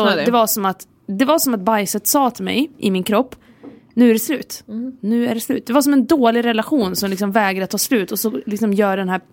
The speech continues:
Speaker 2: liksom,
Speaker 1: Helt plötsligt.
Speaker 2: bajset en grand entré eller grand
Speaker 1: Mm.
Speaker 2: avslutning, att nu jävlar händer det.
Speaker 1: Allt
Speaker 2: Gick på
Speaker 1: det.
Speaker 2: toa, eh, bajsade ihjäl mig. Det gjorde så ont så att jag höll på att dö.
Speaker 1: Mm.
Speaker 2: Kommer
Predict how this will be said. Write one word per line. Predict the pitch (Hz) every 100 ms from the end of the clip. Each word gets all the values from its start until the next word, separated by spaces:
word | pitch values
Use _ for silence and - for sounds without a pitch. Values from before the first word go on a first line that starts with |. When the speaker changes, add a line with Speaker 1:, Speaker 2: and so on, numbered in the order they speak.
| - - - -
Speaker 2:
liksom, | 185 196
Speaker 1:
Helt | 185
plötsligt. | 160 208
Speaker 2:
bajset | 175 214 202 - 190 -
en | 233 190 202 -
grand | 220 175 208 208 202 190 185
entré | 208 196 - 269 185
eller | 190 190
grand | 202 196 185 180
Speaker 1:
Mm. | 185
Speaker 2:
avslutning, | 180 262 220 - 190
att | 202
nu | 208
jävlar | 185 185 190
händer | 202 196 190
det. | - - - - - - -
Speaker 1:
Allt | - 180
Speaker 2:
Gick | 339 -
på |
Speaker 1:
det. | 285
Speaker 2:
toa, | 285 226 214 330 - -
eh, | 240 226 214 220 220
bajsade | 240 214 220
ihjäl | 196 196
mig. | 202 220 330
Det | 254
gjorde | 277
så | 226
ont | 226 214 208
så | 202
att |
jag | 190
höll | 185
på | 185
att | 175 165
dö. | 196 202
Speaker 1:
Mm. | 320 190
Speaker 2:
Kommer | 339 302 311